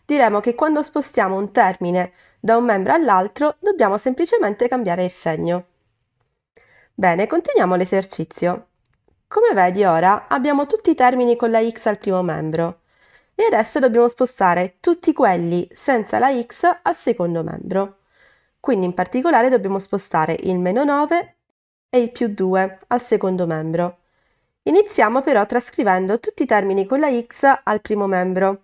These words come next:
Quindi trascriviamo tre x meno quattro x più cinque x, riportiamo il segno uguale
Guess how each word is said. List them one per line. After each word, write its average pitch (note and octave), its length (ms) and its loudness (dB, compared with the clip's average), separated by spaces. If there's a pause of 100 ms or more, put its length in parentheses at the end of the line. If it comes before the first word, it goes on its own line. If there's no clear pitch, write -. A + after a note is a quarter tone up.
(280)
Quindi F3 580 -2 (240)
trascriviamo E3+ 840 -2
tre F3+ 340 -2
x - 260 -4 (320)
meno G3+ 320 0
quattro F3 380 -2
x F#3 480 -4 (220)
più A#3+ 160 -2
cinque F3 600 -4
x, - 240 -2 (680)
riportiamo C4+ 600 2
il G3 60 -2
segno G3 340 -2
uguale F#3 540 0